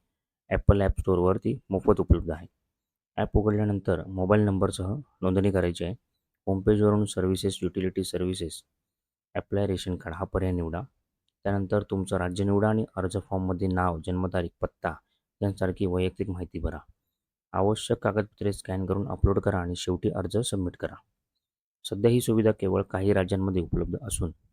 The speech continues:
लवकरच ती सर्व राज्यांमध्ये सुरू होण्याची शक्यता आहे. महाराष्ट्रात रेशन कार्डसाठी ऑनलाइन अर्ज. महाराष्ट्रातील नागरिकांनी आपले सरकार पोर्टलवर जाऊन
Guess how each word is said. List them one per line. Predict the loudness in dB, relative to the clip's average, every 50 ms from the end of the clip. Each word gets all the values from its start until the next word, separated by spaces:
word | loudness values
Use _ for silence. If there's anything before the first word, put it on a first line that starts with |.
| _ _ _ _ _ _ -2
लवकरच | -2 -2 0 2 2 2 2 0 -2 -4
ती | -4
सर्व | -4 -2 0 0 2 4 4
राज्यांमध्ये | 4 4 2 2 0 -2 0 0 0 -2 -2
सुरू | -2 -2 0 0 2
होण्याची | 2 2 0 -2 -4 -8 -12
शक्यता | -14 -14 _ _ -12 -8 -8
आहे. | -8 -8 -10 -16 _ _ _ _ _ _ _ _ _ _ _ _ _ _ _ _ _ _ _ _ -8
महाराष्ट्रात | -2 0 0 0 2 2 2 4
रेशन | 4 2 2 2 -2 -2 0
कार्डसाठी | 0 0 0 0 0 0 -2 -2
ऑनलाइन | -2 0 0 2 2 2 2
अर्ज. | 0 -2 -4 -4 -6 -6 -8 -8 _ _ _ _ _ _ _ _ _ _ -4
महाराष्ट्रातील | -2 0 2 0 2 2 2 2 2 2
नागरिकांनी | 2 2 0 0 -2 -2 -2 -2 -2 -2 -2
आपले | -2 -2 -2 0 0 -2
सरकार | -2 -4 -8 -8 -6 -6 -6 -6 -4 -2
पोर्टलवर | -2 -2 0 0 0 0 0 -2 -4 _ _ _ _ _ _ _ _ _ _ _ _ _ _ _ _ _ _ _ _ _ _ _ _ _ _ -6 -6 0 2
जाऊन | 4 4 4 4 2